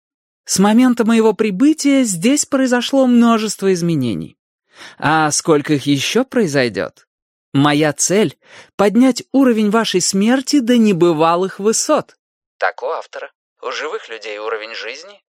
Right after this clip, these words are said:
а у неживых уровень смерти. Всё логично. Многие из вас уже нашли своё любимое занятие, свой ритуал,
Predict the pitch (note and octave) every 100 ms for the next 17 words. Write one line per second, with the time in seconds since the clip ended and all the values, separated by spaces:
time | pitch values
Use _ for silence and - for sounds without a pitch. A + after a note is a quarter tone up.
0 | _ - G2+ G2+ F#2+ E2 C#2+ C3+ - D3+
1 | D#3 F3+ F#3+ - A3 - - _ _ -
2 | - G2+ G#2 D#3 D#3+ - - - _ _
3 | _ _ _ _ _ _ _ _ _ _
4 | _ - D#4 C#4 G3+ G3+ F3 A#3 D#4 B3+
5 | A3+ B3 A#3+ A3 A#3+ A#3 - E3 F3+ F3
6 | E3 A3 A3+ G#3 F#3+ F#3+ F3 B2 - C#2
7 | - - D3+ F#3 G3 G#3 - G#3+ A3 D3